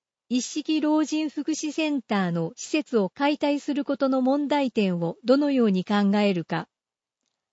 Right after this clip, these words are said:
アンサー。浴室と機能回復訓練室は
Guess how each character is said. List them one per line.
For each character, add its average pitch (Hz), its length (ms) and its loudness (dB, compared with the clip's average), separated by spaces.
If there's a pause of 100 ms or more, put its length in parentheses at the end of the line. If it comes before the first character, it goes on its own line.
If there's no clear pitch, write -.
(140)
ア 247 120 4
ン 240 100 4
サ 165 380 0
ー。 - 40 -20 (560)
浴 240 280 2
室 285 320 -4
と 247 260 2 (300)
機 330 160 0
能 262 240 2
回 254 260 2
復 285 320 -2
訓 302 260 -2
練 285 260 0
室 - 180 -8
は 180 260 0